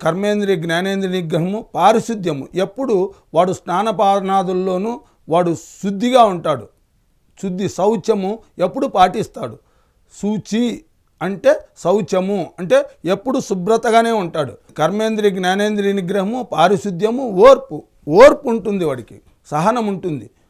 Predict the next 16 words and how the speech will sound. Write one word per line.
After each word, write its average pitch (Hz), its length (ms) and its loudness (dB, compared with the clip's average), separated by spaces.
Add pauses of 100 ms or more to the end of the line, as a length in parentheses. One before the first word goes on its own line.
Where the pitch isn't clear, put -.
(160)
ఓర్పు 226 360 2
సహనాలు 208 460 0
వాడి 170 240 0
సహజ 165 380 -2
లక్షణం, 175 460 -2 (420)
సహజ 170 280 -2
గుణాలుగా 208 520 0
ఉంటాయి. 156 360 -8 (280)
కాబట్టి 165 480 -2 (180)
సహనం 233 460 0
లేనోడు 226 480 2
ఏ 202 180 2
విద్యను 226 400 0
నేర్చుకోలేడు, 214 840 -2 (300)
దేంట్లోనూ 254 520 2
రాణించలేడు. 202 720 2